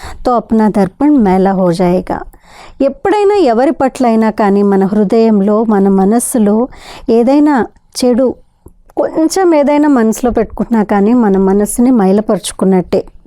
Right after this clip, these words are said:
ఫిర్ అప్నే కో హీ నహీ దేఖ్ పాయేంగే కి మే రైట్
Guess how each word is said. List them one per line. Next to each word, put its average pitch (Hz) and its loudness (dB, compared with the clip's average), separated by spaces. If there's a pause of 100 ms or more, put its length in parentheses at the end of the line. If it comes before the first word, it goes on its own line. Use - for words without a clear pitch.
(1500)
ఫిర్ 247 0
అప్నే 220 -2
కో 196 -2
హీ 254 0
నహీ 214 2
దేఖ్ 208 -2
పాయేంగే 214 2
కి 254 -4
మే 220 2
రైట్ 202 0